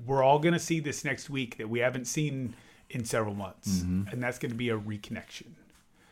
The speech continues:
Speaker 1: There's people that we are gonna see for the very first time. You know, and just like Jeff said, they're flying in from Texas, <laughs>
Speaker 2: Mm-hmm.
Speaker 1: you know, or whatever. And, and maybe we don't even know who they are, or they're traveling from,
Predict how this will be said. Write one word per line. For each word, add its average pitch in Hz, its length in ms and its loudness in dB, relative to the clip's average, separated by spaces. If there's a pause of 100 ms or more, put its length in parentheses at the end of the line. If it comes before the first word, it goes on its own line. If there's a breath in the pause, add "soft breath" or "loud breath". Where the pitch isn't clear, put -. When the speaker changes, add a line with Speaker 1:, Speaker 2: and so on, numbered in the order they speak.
(340 soft breath)
Speaker 1:
There's 156 180 0
people 170 340 2
that 143 140 -2
we 151 120 4
are 160 120 8
gonna 147 240 0
see 147 340 -4
for 120 240 -4
the 113 180 -2
very 120 560 -2
first 110 420 -4
time. 95 360 -6 (920 soft breath)
You 135 100 -4
know, 123 140 -2
and 117 120 -4
just 123 200 -4
like 139 180 2
Jeff 139 180 2
said, 139 380 2
they're 131 160 2
flying 160 340 4
in 156 100 2
from 135 160 -6
Texas, - 640 -8
<laughs> - 40 -12
Speaker 2:
Mm-hmm. 110 420 6
Speaker 1:
you 175 120 8
know, 139 160 4
or 139 180 4
whatever. 139 520 2
And, 120 180 -2 (260 loud breath)
and 123 100 -6
maybe 170 160 4
we 233 140 6
don't 214 160 8
even 165 140 4
know 170 160 2
who 151 80 0
they 147 160 2
are, 135 260 4
or 127 140 -2
they're 151 160 6
traveling 160 440 4
from, 117 300 0